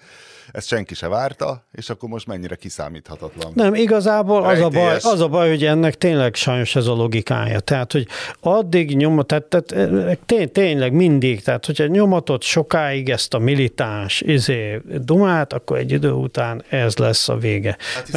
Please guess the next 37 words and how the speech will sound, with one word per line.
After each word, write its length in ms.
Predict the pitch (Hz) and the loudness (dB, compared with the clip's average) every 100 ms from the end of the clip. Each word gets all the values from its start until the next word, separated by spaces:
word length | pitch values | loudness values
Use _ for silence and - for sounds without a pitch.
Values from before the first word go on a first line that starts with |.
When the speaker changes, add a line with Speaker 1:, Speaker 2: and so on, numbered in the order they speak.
| 160 | -2
Speaker 1:
hiszen 40 | |
Speaker 2:
hát 160 | 170 160 | -2 0
ott 140 | 185 | 0
nem 160 | 202 165 | 0 0
csak 180 | 156 139 | 0 0
a 60 | |
dumát 360 | 131 143 120 - | 2 2 0 0
nyomatott, 420 | 143 135 - 135 | 0 0 -2 -2
hanem 220 | 131 135 | 0 2
ott 160 | 127 - | 0 0
nyilván 280 | 131 120 104 | 0 0 -2
egy 120 | 113 | -2
komoly 300 | 135 113 104 | -2 -2 -2
hadseregfejlesztés, 1080 | 139 151 131 120 - 123 110 107 - - | -2 -2 -2 -4 -4 -2 -2 -4 -6 -4
meg 140 | - 113 | -2 0
minden 220 | 135 135 | 2 2
is 160 | 110 - | -2 -2
volt. 240 | 139 135 - - - - | 0 0 -4 -10 -8 -6
De 100 | - 202 | 0 2
ez 120 | 208 | 2
sok 280 | - 226 - | 0 0 0
minden, 240 | 156 139 | 2 2
tehát 240 | 147 147 | 0 0
amikor 480 | 160 170 175 156 175 | 0 2 0 0 0
ez 240 | 175 175 156 | 2 2 2
egymilliószor 680 | 202 180 156 143 123 151 | 2 4 4 2 2 0
végigelemezték 720 | 131 151 135 131 117 110 139 - | 2 2 2 0 -2 -4 -4 -2
az 60 | |
első 320 | 120 156 - 147 | 0 0 0 0
világháború 760 | 135 123 - 131 120 123 117 | 0 0 -2 -4 -2 -2 0
előtt 380 | 113 110 110 - | 0 -2 -6 -6
is. 180 | - 151 120 - - - | 0 0 0 -4 -10 -8
Hogyha 320 | - 311 185 | -2 0 0
sok 280 | - 190 190 | 0 0 0
katona 380 | 196 175 165 156 | -2 0 0 0
van 300 | 147 143 135 - - - - - - - - | 0 -2 -4 -10 -10 -10 -10 -12 -16 -18 -4
a, 400 | - 156 143 | 0 2 2